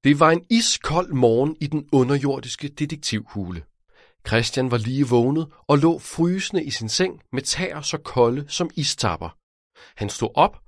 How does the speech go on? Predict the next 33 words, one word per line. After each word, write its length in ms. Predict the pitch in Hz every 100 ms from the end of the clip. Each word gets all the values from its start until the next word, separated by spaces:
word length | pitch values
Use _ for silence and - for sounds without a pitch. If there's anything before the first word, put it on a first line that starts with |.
| _ _
og 220 | - 175
rakte 260 | 175 175 180
straks 500 | - - 196 - -
ud 240 | 165 165 - -
efter 280 | 90 -
sine 240 | 117 151 156
sko. 400 | - 214 - _ _ _ _ _ _ _ _ - - -
De 80 | 170
plejede 500 | 160 - 120 143 190
at 60 | 175
stå 260 | - 135
ved 120 | - 117
hans 160 | 120
seng, 360 | - 113 107 - _ _
men 140 | 104 107
i 40 |
dag 260 | - 90 -
var 100 | 139
de 180 | 156 143
væk. 280 | 208 220 - _ _ _ _ _ _ _ - - - _
"Godmorgen, 560 | 247 208 175 190 247 240
Mysterio. 460 | 185 180 151 147 104 87 - - -
Har 120 | 127
du 60 | 127
set 280 | - 208
mine 160 | 202 175
sko?" 320 | - 226 220 - - _ _
spurgte 400 | - - 101 101
Christian 420 | - 107 - 110
sin 200 | - 113
gode 280 | 107 117 120
ven, 220 | 107 104 - _
supercomputeren 960 | - - 208 147 151 143 147 127 127